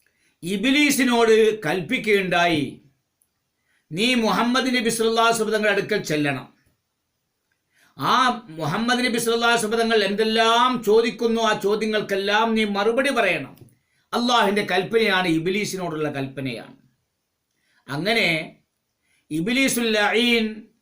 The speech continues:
മഹാനായ പ്രവാചകന്റെ അടുക്കൽ അലാ സൂറത്ത് ഷെയ്ഖിൻ, ഒരു വൃദ്ധന്റെ രൂപത്തിലാണ് പ്രവാചകന്റെ അടുക്കലേക്ക് വരുന്നത്. വബിയദിഹി ഉക്കാസ്,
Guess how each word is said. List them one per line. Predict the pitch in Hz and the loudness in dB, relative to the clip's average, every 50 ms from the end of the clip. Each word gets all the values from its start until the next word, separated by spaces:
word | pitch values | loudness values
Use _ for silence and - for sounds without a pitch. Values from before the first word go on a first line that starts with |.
| _ _ _ _ _ _ _ _ _ - | _ _ _ _ _ _ _ _ _ -8
മഹാനായ | 135 131 139 151 196 233 254 254 254 254 233 185 196 | -6 -4 -2 0 0 2 2 2 2 2 2 2 0
പ്രവാചകന്റെ | 196 190 208 220 240 262 233 247 240 233 226 233 | 0 0 2 2 2 2 2 0 0 0 0 2
അടുക്കൽ | 226 226 226 233 220 214 208 208 | 0 0 2 2 0 2 2 2
അലാ | 214 208 208 202 202 175 | 2 2 2 0 0 -2
സൂറത്ത് | 190 214 226 233 233 233 226 202 - - | 0 0 0 0 -2 -2 -2 -2 -2 0
ഷെയ്ഖിൻ, | 202 220 226 196 208 226 214 180 160 139 117 - - - _ _ _ _ _ _ _ _ _ _ - | 2 2 2 2 2 0 0 -2 -4 -6 -8 -12 -16 -20 _ _ _ _ _ _ _ _ _ _ 0
ഒരു | 220 226 262 226 | 0 0 2 2
വൃദ്ധന്റെ | 220 226 233 214 202 202 269 285 277 269 277 262 254 | 0 0 -2 -2 -4 -2 0 2 4 4 4 4 4
രൂപത്തിലാണ് | 240 233 233 226 240 233 233 226 220 214 208 202 202 196 196 202 202 208 220 - - _ _ _ | 4 2 2 2 2 2 2 2 2 4 4 2 2 0 -2 -4 -4 -8 -10 -16 -20 _ _ _
പ്രവാചകന്റെ | - 147 151 170 190 214 220 208 196 190 180 175 | -10 -6 -2 0 0 0 2 0 0 0 0 -2
അടുക്കലേക്ക് | 175 180 180 180 175 170 170 - 165 151 | -2 -2 -2 -2 -2 -2 -2 -4 -4 -2
വരുന്നത്. | 139 131 135 139 131 123 - - - _ _ _ _ _ _ _ _ _ _ _ _ _ _ _ _ _ _ _ - - | -2 -2 -2 -4 -6 -6 -10 -14 -20 _ _ _ _ _ _ _ _ _ _ _ _ _ _ _ _ _ _ _ -8 -2
വബിയദിഹി | 160 185 196 247 254 233 226 233 247 240 226 240 240 226 190 180 202 | -2 0 0 2 2 2 2 2 2 2 2 2 2 2 0 0 -2
ഉക്കാസ്, | 143 - - 202 214 220 226 208 165 147 | -4 -4 -2 0 2 2 2 2 0 -2